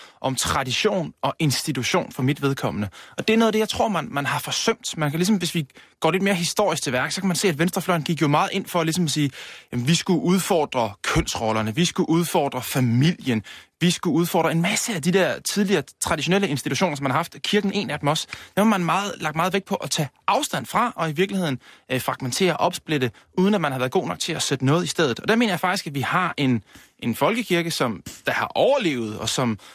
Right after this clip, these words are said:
øh, som jeg egentlig mener står ret stærkt, og mener er en helt afgørende, vigtig institution for det danske samfund.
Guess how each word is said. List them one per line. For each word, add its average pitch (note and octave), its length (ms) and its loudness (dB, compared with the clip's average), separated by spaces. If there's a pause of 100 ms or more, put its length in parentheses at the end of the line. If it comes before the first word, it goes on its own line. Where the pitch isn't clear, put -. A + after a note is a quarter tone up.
(200)
øh, A2+ 120 -2
som A#2+ 140 0
jeg A2 60 0
egentlig D3+ 220 4
mener C3+ 300 2
står - 480 0
ret E3 140 -2
stærkt, - 400 -2
og C#3+ 80 -2
mener D3 180 2
er B2 40 0
en A2+ 60 -4
helt C#3 200 0 (120)
afgørende, C#3 520 0
vigtig F3 360 -2
institution B2 500 -2
for - 100 -10
det A#2+ 80 -10
danske C3+ 240 -2
samfund. C#3 400 -2